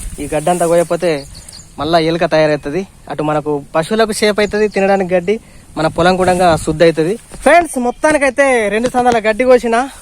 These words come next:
ఇంకొక రెండు సందాలు అయితే మన గండం గట్టెక్కుతుంది. కానీ చిన్న ఉడకపోతలేదు, ఈ ఉబ్బర పోతకు అస్సలు మనసున పడతలేదు. మళ్ళా వాన వచ్చేటట్టున్నది. ఇగో వడ్లు అయితే చూడండి, వడ్లు మొత్తం కోసుకపోయి నీళ్ళు ఆగుతలేవు.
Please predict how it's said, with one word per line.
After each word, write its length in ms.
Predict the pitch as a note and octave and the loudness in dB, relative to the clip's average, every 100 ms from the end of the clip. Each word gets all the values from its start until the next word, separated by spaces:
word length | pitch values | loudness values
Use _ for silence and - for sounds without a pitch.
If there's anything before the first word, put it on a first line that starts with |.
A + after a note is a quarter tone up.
| - G#3 | -10 -2
ఇంకొక 240 | C4 B3 | 0 2
రెండు 240 | A#3+ A#3+ | 2 2
సందాలు 360 | B3 A#3 B3 B3 | 2 2 4 4
అయితే 400 | A#3 B3 G#3 F3 - - - F3+ | 4 4 2 0 -10 -16 -6 0
మన 140 | F#3+ | 2
గండం 420 | F3+ F#3+ A#3 G3+ | 2 2 4 4
గట్టెక్కుతుంది. 560 | F#3+ A3 G#3+ G#3 G#3 C#4 - - - | 2 0 0 2 2 0 -6 -16 -4
కానీ 140 | G3 | 0
చిన్న 320 | G#3 - A#3+ D4 | 0 0 2 2
ఉడకపోతలేదు, 720 | B3+ B3+ B3 B3 B3 A#3 B3 | 2 0 -2 0 2 2 2
ఈ 160 | A#3+ | -2
ఉబ్బర 320 | G#3+ F#3+ B3+ A#3+ | -4 0 2 2
పోతకు 540 | A#3+ A#3+ A#3+ B3+ A3 | 0 0 -2 -2 -2
అస్సలు 320 | G#3 - C4+ | -2 0 2
మనసున 300 | A#3+ A3 A3+ | 2 2 2
పడతలేదు. 520 | A3 G3+ G#3 G3 C4 C#4+ - - - - | 2 2 0 2 0 0 -10 -12 -10 0
మళ్ళా 240 | G3+ B3 | 6 6
వాన 220 | A3 A3+ | 6 2
వచ్చేటట్టున్నది. 640 | A#3 - A#3+ A3 A3 G#3+ C#4 - - - - - - - - | 0 0 -2 2 2 2 -2 -4 -10 -10 -14 -16 -20 -14 0
ఇగో 160 | G3 F3 | 2 4
వడ్లు 260 | G3 A3+ | 2 2
అయితే 180 | C4+ B3+ | 4 4
చూడండి, 260 | B3+ A#3+ G#3 | 4 2 0
వడ్లు 260 | G3+ A3 | 0 2
మొత్తం 280 | A#3+ A3+ A3 | 2 2 4
కోసుకపోయి 440 | G#3+ G3+ A3 A3+ | 2 2 2 2
నీళ్ళు 300 | G3+ G#3 G#3+ | 2 0 0
ఆగుతలేవు. 480 | G3+ G#3 G#3+ G3 B3+ | -2 0 -2 -4 -6